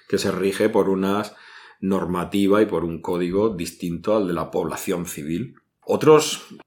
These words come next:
samuráis famosos, aparte de Miyamoto Musashi, que sí alcanzó este estatus un poco del mejor samurái porque resultó invicto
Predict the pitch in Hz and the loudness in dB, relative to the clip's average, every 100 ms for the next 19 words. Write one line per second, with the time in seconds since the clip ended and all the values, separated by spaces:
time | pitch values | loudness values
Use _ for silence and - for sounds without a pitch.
0 | _ - - 107 107 113 110 117 107 131 | _ -4 2 4 6 4 4 2 4 4
1 | 135 - - - 90 104 101 101 95 92 | 2 -2 -4 -10 -2 0 2 2 2 0
2 | 92 98 92 87 - 123 - 101 - - | -2 -2 -2 -6 0 2 2 -4 -4 0
3 | 120 95 87 90 87 104 - 92 - 98 | 2 2 0 -4 -2 -4 -4 -8 -4 -4
4 | 90 87 85 80 95 87 85 90 85 85 | -4 -8 -8 -2 -2 -2 -2 -2 -4 -6
5 | 85 85 98 - 92 87 98 101 - - | -6 -2 -2 0 -2 -2 0 0 -2 -12
6 | - 95 90 - 98 95 - - 95 - | -2 -2 -2 -2 0 0 -2 -6 -4 -2
7 | 95 92 117 101 92 90 127 127 - 92 | -4 4 4 4 0 0 0 -2 -10 -8
8 | 85 | -8